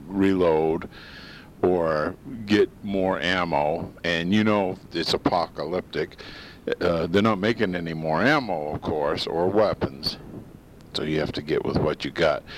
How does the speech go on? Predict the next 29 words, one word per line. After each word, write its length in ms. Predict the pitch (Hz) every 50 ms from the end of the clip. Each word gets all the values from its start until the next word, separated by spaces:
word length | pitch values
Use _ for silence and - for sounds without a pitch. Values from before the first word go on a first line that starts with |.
| - - - -
The 100 | - 120
other 120 | 143 170 160
day 140 | 175 165
I 60 | 143 123
watched 320 | 113 120 117 113 - -
a 60 | 101
Western, 720 | 90 90 95 101 101 107 107 - - 78 67 64 67 69 - - - - - - - -
and 120 | 85 82
a 60 | 80
guy 220 | 78 92 98 117 131
with 180 | 131 123 113
a 60 | 98 -
six-shooter 880 | - - - 120 117 110 - - - - 78 69 65 62 67 - - - - - - - - - - - - - -
with 200 | - - - -
no 200 | 104 113 123 131
bullets 500 | 123 - 123 123 117 110 98 - - -
in 100 | 92 80
his 220 | 78 71 69 - -
loop, 340 | 69 69 67 - - -
and 100 | - 110
I'm 140 | 127 139 143
big 280 | 139 139 127 123 110 98
on 220 | 90 82 80 76
statistics 840 | - - - - - 98 87 80 - - 82 78 78 - - - -
and 280 | 71 67 65 62 65 - - - - -
little 300 | 85 85 85 80 78 73
facts 420 | - - - 71 67 69 - -
like 240 | 69 64 62 - -
this. 320 | - 57 57 60 - -